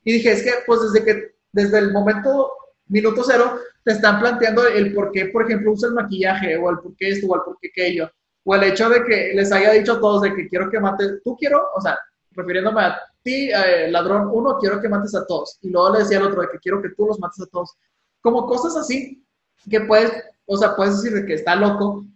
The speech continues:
pero él tiene como su filosofía, tiene sus pensares, que es como que, pues, vaya, busca anarquía,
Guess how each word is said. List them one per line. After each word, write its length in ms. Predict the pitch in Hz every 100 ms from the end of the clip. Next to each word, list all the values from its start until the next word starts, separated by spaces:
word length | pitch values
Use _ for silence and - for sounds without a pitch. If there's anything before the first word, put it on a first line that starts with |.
| -
pero 200 | 208 202
él 100 | 202
tiene 200 | 233 254
como 240 | 269 254
su 160 | 254 220
filosofía, 680 | 220 202 196 - 208 220 208
tiene 340 | 196 208 220
sus 220 | 208 208
pensares, 560 | - 190 196 180 202 202 - _ _ _ -
que 100 | 175
es 100 | -
como 300 | 196 180 -
que, 360 | 175 143 - _
pues, 140 | 175 165 _ _ _ _ _ _ -
vaya, 240 | 202 208
busca 260 | 196 196 254
anarquía, 580 | 254 202 196 226 285